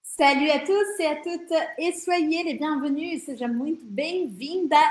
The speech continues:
bem-vindo à nossa super aula de hoje. Toda semana uma super aula nova pra você. E olha, fica atento e atenta, porque essa super aula fica disponível apenas por uma semana. E na aula de hoje, um tema bastante curioso. Deixa eu já te mostrar.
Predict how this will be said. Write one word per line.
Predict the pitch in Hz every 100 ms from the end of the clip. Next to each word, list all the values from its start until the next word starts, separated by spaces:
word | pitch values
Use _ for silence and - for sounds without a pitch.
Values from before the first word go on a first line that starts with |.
| - 170
bem-vindo | 214 285 240 190 226 240 240 - - -
à | 185
nossa | 196 240 269
super | 226 - 311 - 226
aula | 226 262 247
de | 190 226 285
hoje. | 285 311 208 233 - -
Toda | 339 330
semana | 269 277 262 262
uma | 262 254
super | - 254 240
aula | 214 208
nova | 196 202 196
pra | 202
você. | 190 185 - 220 - _ _ _ 180
E | 190
olha, | 240 320 359 - -
fica | 240 294 302
atento | 247 - 262 262 320 320
e |
atenta, | 277 254 254 302
porque | 285 269
essa | 269 269
super | - 262 226
aula | 247
fica | 262 269
disponível | 233 - 233 254 247
apenas | 247 - - 262 269 277
por | - 247
uma | 247
semana. | 254 269 202 151 _ _ _ _ -
E |
na | 480 494 370
aula | 381
de | 294 320
hoje, | 330 -
um | 285 277
tema | 285 269
bastante | 226 220 254 240 -
curioso. | 240 202 190 240 254 254 262 _ _ -
Deixa | 214 254 277
eu | 220
já | 233 262
te | - 262
mostrar. | 226 - 208 190 233